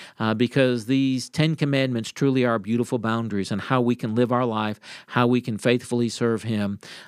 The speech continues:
uh, and get the, the most out of this life that he's given to us. As Jesus Christ promised there to his disciples, he said, "I have come to give you an abundant life, a full life,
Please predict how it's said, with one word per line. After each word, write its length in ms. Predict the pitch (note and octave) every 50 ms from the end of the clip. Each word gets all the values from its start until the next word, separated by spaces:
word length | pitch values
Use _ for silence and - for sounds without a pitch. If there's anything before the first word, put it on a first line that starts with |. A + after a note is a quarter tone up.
| -
uh, 220 | - A2+ G#2+ G2+ -
and 180 | - B2+ B2 A#2
get 220 | G#2+ B2+ B2+ B2+
the, 300 | - B2+ A2+ A2 G#2+ - -
the 140 | A2+ B2+ A2
most 360 | G#2+ B2 C#3 C#3 C3+ - -
out 140 | A#2+ A2+ A2
of 80 | G#2
this 240 | G#2 B2 B2 A#2+ -
life 200 | B2+ A#2+ A#2+ -
that 100 | B2+ A2+
he's 100 | A#2 G#2
given 240 | - A#2+ G#2+ G#2 G2+
to 220 | - A2+ G#2+ G#2
us. 120 | G2+ G2 - - - - - - -
As 220 | - A#2 A2 - _ _ -
Jesus 280 | - D#3+ D#3+ D3 D#3+ C#3+
Christ 360 | - - D#3 D3+ D3 - -
promised 360 | - D#3 C#3 C#3 C3+ C3 -
there 140 | - B2+ B2+
to 140 | B2 - C3+
his 120 | B2+ A#2+
disciples, 680 | - A#2+ G#2+ - B2+ A2+ A2 A2 - A2+ G#2+ A2 G#2+ - - - - - - - _
he 160 | - - A#2+
said, 320 | A2 - C#3 A#2+ A#2 A#2 - -
"I 140 | B2 C3 C#3
have 180 | C#3+ C#3+ -
come 460 | - - B2+ A2 G#2 G2+ G2 G2 F#2 _ _ - - _ _ _
to 120 | - - A2
give 200 | G2+ A#2+ A#2 G#2
you 100 | G#2+ A2
an 60 | G2+
abundant 480 | G2 F#2+ G#2 A#2+ A#2 A#2 A2 A2 G#2
life, 400 | - G#2+ G2+ F#2+ F#2 F2 F#2+ - - -
a 80 | A2
full 380 | - - - - B2+ B2 B2 A2+
life, 420 | G#2 G2 F#2 F2 F2+ G2+ - -